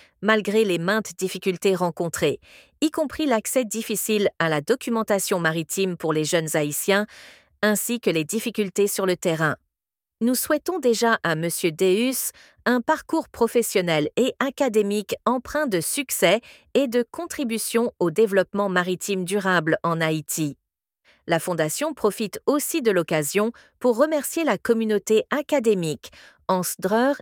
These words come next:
et membres du jury qui ont consenti des heures de sacrifice pour assurer que le travail de M. Deus s'élève au plus haut standard d'excellence. Nous remercions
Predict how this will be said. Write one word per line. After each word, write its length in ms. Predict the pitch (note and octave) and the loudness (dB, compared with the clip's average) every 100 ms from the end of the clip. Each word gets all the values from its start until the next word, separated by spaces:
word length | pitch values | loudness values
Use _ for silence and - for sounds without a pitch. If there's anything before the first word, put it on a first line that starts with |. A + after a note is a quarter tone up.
| _ | _
et 160 | G#3 A3 | 2 2
membres 420 | G#3+ D#4 C4 A3+ | 2 0 0 0
du 140 | G#3 | 0
jury 380 | F#3 F#3+ F3+ F#3+ - - _ | 0 0 0 -2 -6 -20 _
qui 140 | - B3+ | 0 0
ont 100 | B3 | 0
consenti 640 | - E4+ - C4 - C#4+ | -6 -6 -2 -4 -4 -2
des 320 | A3+ G3 D#3+ | 0 0 2
heures 180 | G#3+ A3+ | 0 2
de 140 | F#3+ | -2
sacrifice 800 | F3 F#3+ E3 - E3+ E3+ D3 - - - _ | 0 -2 -2 -6 -4 -2 -2 -4 -10 -20 _
pour 140 | - E3 | 2 2
assurer 400 | E3+ F3+ G3 A3 | 2 0 0 2
que 120 | E3 | 0
le 120 | D3 | -2
travail 480 | - G3 F3+ G#3 G#3 | -2 -2 2 2 2
de 180 | E3 D3+ G3 | 0 2 2
M. 280 | A#3+ A#3 | 0 0
Deus 480 | F3+ G#3+ A3 C#4 - - - _ | 0 2 2 0 -4 -10 -20 _
s'élève 420 | - C#4 C#4+ D#4 B3 | -4 0 2 2 2
au 120 | C4 | -2
plus 280 | - C4 - | -4 -8 -2
haut 180 | - E4+ | 0 0
standard 540 | - - B3 G3+ G3+ | -2 -4 0 0 0
d'excellence. 760 | F#3+ G3 - G3 E3+ C#3+ - - _ _ - - _ | 0 -4 0 2 2 0 -6 -8 _ _ -20 -20 _
Nous 180 | G#3+ C4 | 0 2
remercions 640 | B3+ A#3+ A3+ - A#3+ A3 | 2 2 -2 -2 -2 -2